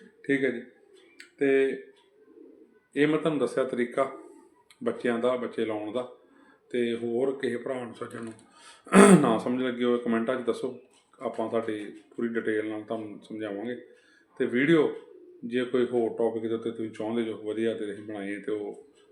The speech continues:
ਕੁਮੈਂਟ ਕਰੋ। ਤੇ ਆਪਾਂ ਜਲਦੀ ਤੋਂ ਜਲਦੀ ਉਹ ਟੌਪਿਕ ਤੇ ਵੀਡੀਓ ਦੇਣ ਦੀ ਕੋਸ਼ਿਸ਼ ਕਰਾਂਗੇ। ਤੇ ਇਸ ਤਰ੍ਹਾਂ ਜੁੜੇ ਵਸਦੇ ਰਹੋ, ਨਾਲ ਬਣੇ ਰਹੋ। ਬੜੇ ਕੁਮੈਂਟ ਵਧੀਆ ਕਰਦੇ ਕਈ ਬ-, ਬੰਦੇ, ਬਹੁਤ, ਮੇਰੇ ਕੋਲ ਕਈ ਵਾਰ ਰਿਪਲਾਈ ਵੀ ਨਹੀਂ ਕੀਤਾ ਜਾਂਦਾ। ਉਹਨਾਂ ਸਾਰਿਆਂ ਦੋਸਤਾਂ ਸੱਜਣਾਂ ਦਾ thank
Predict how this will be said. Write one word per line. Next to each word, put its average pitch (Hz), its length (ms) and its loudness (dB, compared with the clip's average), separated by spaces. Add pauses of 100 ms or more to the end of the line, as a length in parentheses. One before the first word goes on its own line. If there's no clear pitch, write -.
(140)
ਕੁਮੈਂਟ 107 280 -4
ਕਰੋ। 127 380 0 (320)
ਤੇ 120 80 -2
ਆਪਾਂ 113 220 -2
ਜਲਦੀ 120 360 0
ਤੋਂ 117 80 -2
ਜਲਦੀ 110 340 -4
ਉਹ 113 120 -4
ਟੌਪਿਕ - 320 -2
ਤੇ 104 160 -4
ਵੀਡੀਓ 104 160 -4
ਦੇਣ 104 240 -6
ਦੀ 101 80 -10
ਕੋਸ਼ਿਸ਼ 95 280 -8
ਕਰਾਂਗੇ। 101 340 -6 (640)
ਤੇ 120 100 2
ਇਸ 117 220 -2
ਤਰ੍ਹਾਂ 120 180 -2
ਜੁੜੇ 113 260 0
ਵਸਦੇ 117 280 4
ਰਹੋ, 135 280 0 (340)
ਨਾਲ 120 240 8
ਬਣੇ 120 200 4
ਰਹੋ। 139 260 2 (1080)
ਬੜੇ 135 180 2
ਕੁਮੈਂਟ 135 260 -2
ਵਧੀਆ 123 260 0
ਕਰਦੇ 117 260 -2
ਕਈ 120 160 0
ਬ-, 110 260 -4
ਬੰਦੇ, 117 420 -6 (540)
ਬਹੁਤ, 135 400 6
ਮੇਰੇ 135 140 2
ਕੋਲ 131 140 -4
ਕਈ 135 80 4
ਵਾਰ 131 80 4
ਰਿਪਲਾਈ 123 360 2
ਵੀ 131 60 2
ਨਹੀਂ 139 100 0
ਕੀਤਾ 131 200 -4
ਜਾਂਦਾ। 127 340 -2 (160)
ਉਹਨਾਂ 139 180 4
ਸਾਰਿਆਂ 123 340 2
ਦੋਸਤਾਂ 113 380 -4
ਸੱਜਣਾਂ 110 200 -6
ਦਾ 110 240 -6 (1080)
thank 110 120 4